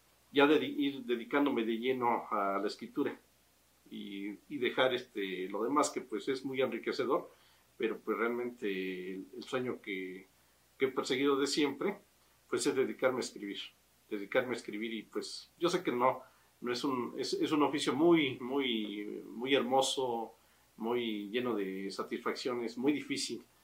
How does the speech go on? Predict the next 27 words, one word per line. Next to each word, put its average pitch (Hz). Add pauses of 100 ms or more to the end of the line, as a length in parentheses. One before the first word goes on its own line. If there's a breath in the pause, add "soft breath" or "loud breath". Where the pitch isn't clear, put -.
(220)
muy 117
difícil 123
en 98
lo, 90
en 101
lo 104
económico, 123
porque, -
pues, -
son 123
pocos 131
los 98
que 98
se 104
pueden 117
dar 117 (380)
el 101
lujo 117
de 95
vivir 110
de 110
la 101
escritura, 117
pero, 98
pues, 117
se -
puede, -